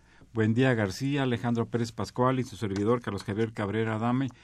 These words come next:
pues, con la mejor intención de enviarles un mensaje de optimismo, de felicidad para estas fiestas,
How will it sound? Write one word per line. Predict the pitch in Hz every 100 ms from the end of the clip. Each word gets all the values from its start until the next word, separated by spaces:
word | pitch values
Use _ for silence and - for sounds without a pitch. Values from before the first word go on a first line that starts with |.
| - - - - _ _ _ _ _ - -
pues, | -
con | 165
la | 160
mejor | 160 220
intención | 262 233 143 117 165 180
de |
enviarles | 156 143 160 156
un | 156
mensaje | 151 135 120 139 135 156
de | 135 113
optimismo, | 107 92 - 104 117 160 147 135 139 139 143 139
de | 123
felicidad | 117 104 101 87 110 117 139 143 135
para | 123 131
estas | 131 135 127
fiestas, | 139 151 147 135 120